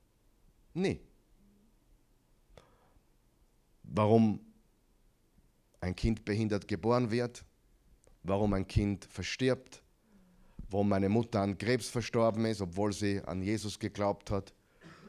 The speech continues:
et cetera, et cetera. Die Warum-Frage, die Antwort hab ich noch nicht. Amen?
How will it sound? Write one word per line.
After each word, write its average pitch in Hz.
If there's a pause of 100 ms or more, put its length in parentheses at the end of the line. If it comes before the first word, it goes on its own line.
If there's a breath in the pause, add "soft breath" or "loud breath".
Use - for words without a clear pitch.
(280 soft breath)
et 123
cetera, 175
et 156
cetera. 117 (440 soft breath)
Die 127
Warum-Frage, 139
die 139
Antwort 151
hab 151
ich 135
noch 113
nicht. 90
Amen? 127